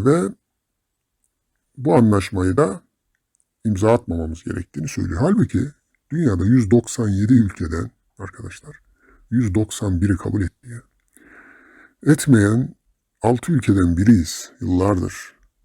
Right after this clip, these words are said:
Ve o ülkeler dünyanın en geri kalmış ülkeleri. Onlarla anılıyoruz. Şimdi videosunu izleyelim.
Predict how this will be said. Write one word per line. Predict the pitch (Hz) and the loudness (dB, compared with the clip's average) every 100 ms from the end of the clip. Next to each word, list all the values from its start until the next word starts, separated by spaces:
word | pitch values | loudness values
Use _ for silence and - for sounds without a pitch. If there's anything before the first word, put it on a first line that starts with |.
| - | -6
Ve | 120 | 2
o | 127 120 | 4 6
ülkeler | 110 - 101 104 120 - _ _ _ - | 2 -2 -4 -4 -8 -14 _ _ _ -8
dünyanın | 101 104 104 113 - | -4 -2 -2 -2 0
en | 127 120 | 0 2
geri | 92 92 | 2 0
kalmış | 95 92 107 - | -2 -6 -6 -6
ülkeleri. | 87 - 92 95 92 - | -10 -8 -8 -8 -10 -10
Onlarla | - 107 113 135 110 | -4 0 2 2 2
anılıyoruz. | 90 85 82 90 95 _ _ _ _ _ _ _ _ _ _ _ _ _ _ _ _ _ - | 2 0 -2 -4 -10 _ _ _ _ _ _ _ _ _ _ _ _ _ _ _ _ _ -4
Şimdi | 113 131 | 4 4
videosunu | 156 165 113 131 | 6 2 2 2
izleyelim. | 139 123 127 113 87 120 | 2 2 2 2 0 -4